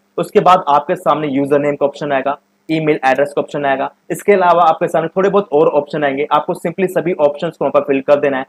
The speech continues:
फिर क्रिएट account उसके ऊपर click कर देना है। जैसे आप create account के ऊपर click करेंगे, तो आपके पास एक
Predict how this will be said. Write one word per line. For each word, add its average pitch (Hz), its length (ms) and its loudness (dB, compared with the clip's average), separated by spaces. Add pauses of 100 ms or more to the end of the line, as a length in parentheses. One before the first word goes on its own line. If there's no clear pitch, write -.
(200)
फिर 175 100 0
क्रिएट 185 420 0
account 147 400 0
उसके 143 220 -2
ऊपर 135 140 0
click 131 360 -4
कर 113 60 -6
देना - 240 -14
है। - 100 -20 (260)
जैसे 180 180 2
आप 196 160 2
create 185 280 2
account 151 300 -2
के 160 100 0
ऊपर 143 160 0
click - 260 -4
करेंगे, 143 340 0
तो - 140 -4
आपके 143 360 2
पास 151 320 0
एक 156 80 -2